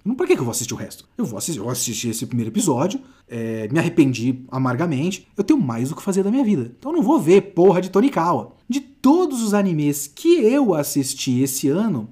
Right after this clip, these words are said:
Decadência é o mais fraquinho. Sim, eu coloco ele abaixo de Japão Submerso. Japão Submerso, talvez eu aprove menos a mensagem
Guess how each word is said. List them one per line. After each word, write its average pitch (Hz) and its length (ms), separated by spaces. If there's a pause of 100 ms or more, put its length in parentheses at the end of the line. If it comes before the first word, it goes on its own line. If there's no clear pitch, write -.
(120)
Decadência 240 520
é 254 40
o 254 40
mais 240 140
fraquinho. 220 480 (100)
Sim, 247 720
eu 170 120
coloco 190 480
ele 196 360
abaixo 185 840 (360)
de 165 100
Japão 202 300
Submerso. 196 520 (220)
Japão 175 300
Submerso, 190 680 (300)
talvez 226 380
eu 214 140
aprove 196 580
menos 202 1200 (240)
a 185 100
mensagem 196 1200